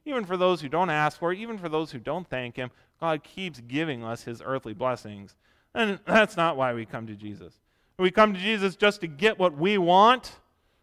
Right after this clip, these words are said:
"Okay, I'll, I'll come to church and I'll pray as long as Jesus does this and this and this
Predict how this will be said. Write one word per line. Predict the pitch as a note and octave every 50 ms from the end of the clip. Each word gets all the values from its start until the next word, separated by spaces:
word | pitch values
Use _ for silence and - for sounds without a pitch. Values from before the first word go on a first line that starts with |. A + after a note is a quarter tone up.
| _ - D#3+
"Okay, | E3+ D#3+ - C#3+ C#3+
I'll, | C#3 C#3+ D3 D3 C#3+
I'll | - C#3+ D3
come | C#3+ - F#3 F3+ F#3 E3+
to | D#3+
church | - - E3+ D#3+ D#3+ E3 D#3 -
and | C#3
I'll | C3 B2+ B2
pray | - - - E3 D#3+ C#3 B2 A#2+ B2 B2 - _ _ _ _
as | - A#2+ A#2+
long | C3+ C#3 C#3+ C#3+ C3+
as | C3 B2
Jesus | - C#3+ C#3 C3 A#2+ B2+ A#2+ A#2+ - -
does | - B2+ B2 A#2+ A2
this | A2+ - C3 C3 B2+ -
and | A#2+ A#2 A#2
this | A#2+ A#2+ -
and | A#2 A2 A2
this | A2+ A#2 A2+ -